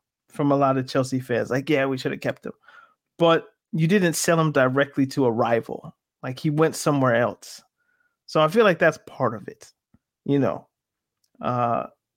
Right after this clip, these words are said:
and it goes to the tribalism thing that you speak of. Like, you know, especially in England, you can't, eh, when you say family, I, I hear tribe.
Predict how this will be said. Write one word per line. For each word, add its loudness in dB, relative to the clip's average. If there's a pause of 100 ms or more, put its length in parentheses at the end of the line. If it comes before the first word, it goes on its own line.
(200)
and 0
it -2
goes 2
to -4
the 0
tribalism 0
thing 0
that -4
you -4
speak -4
of. -4 (120)
Like, -4
you 0
know, -2 (1200)
especially 0
in 2
England, 0 (1160)
you -2
can't, 4
eh, -2
when 6
you 4
say 2
family, 2
I, 0
I -4
hear 0
tribe. 0